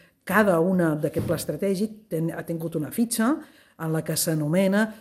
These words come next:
quina partida pressupostària és, el número, la quantitat, eh, quan s'atorga,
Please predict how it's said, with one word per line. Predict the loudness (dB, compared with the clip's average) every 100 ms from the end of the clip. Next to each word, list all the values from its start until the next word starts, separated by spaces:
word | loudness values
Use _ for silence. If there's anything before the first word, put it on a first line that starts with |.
| -20 -8
quina | -2 0 2 0
partida | -2 -2 -2
pressupostària | -2 -4 -6 -4 -2 2 4
és, | 4 2 -2 -6
el | -2 0
número, | 2 2 2 0 -2
la | -4 -2
quantitat, | -2 -2 -2 2 2 0 -6 -20 _
eh, | -8 -4
quan | 0 0
s'atorga, | 0 4 6 6 4 2